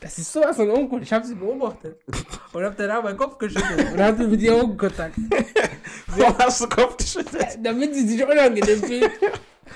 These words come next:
Speaker 1: Das ist doch so uncool. Das
Speaker 2: Ach so,
Speaker 1: muss
Speaker 2: du
Speaker 1: ich
Speaker 2: hast sie in
Speaker 1: verstehen.
Speaker 2: ihrer Un-, du hast in ihrer Uncoolness sie ertappt gefühlt,
Speaker 1: Ja,
Speaker 2: äh,
Speaker 1: ja,
Speaker 2: ertappt.
Speaker 1: sie, sie,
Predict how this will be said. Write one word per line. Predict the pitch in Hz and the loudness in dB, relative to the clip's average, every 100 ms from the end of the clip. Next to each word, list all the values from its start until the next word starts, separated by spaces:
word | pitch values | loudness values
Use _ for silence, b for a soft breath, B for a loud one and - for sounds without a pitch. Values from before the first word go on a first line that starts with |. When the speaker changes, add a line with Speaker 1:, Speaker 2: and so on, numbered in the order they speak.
| 220 | -2
Speaker 1:
Das | 247 | 0
ist | |
doch | 330 | 0
so | 294 392 | -2 -2
uncool. | 392 392 233 143 - _ - | 0 0 0 -2 -6 _ -6
Das | 175 | -2
Speaker 2:
Ach | |
so, | 214 | 2
Speaker 1:
muss | 277 | 2
Speaker 2:
du | 185 | 4
Speaker 1:
ich | |
Speaker 2:
hast | 190 - | 2 2
sie | 190 | 2
in | |
Speaker 1:
verstehen. | 196 175 | 4 2
Speaker 2:
ihrer | 175 165 | 0 0
Un-, | 196 180 | 0 -2
du | 151 | -4
hast | 170 | -4
in | 175 | -2
ihrer | 139 143 - | -2 -2 0
Uncoolness | 190 190 165 156 156 | -2 -2 -4 -4 -8
sie | 139 | -8
ertappt | 113 143 151 - | -6 -6 -8 -8
gefühlt, | 117 113 104 175 | -10 -6 -6 -2
Speaker 1:
Ja, | 120 | 0
Speaker 2:
äh, | 117 | 0
Speaker 1:
ja, | |
Speaker 2:
ertappt. | 98 - 151 190 | -2 -2 -2 -4
Speaker 1:
sie, | 180 | -8
sie, | 180 | -12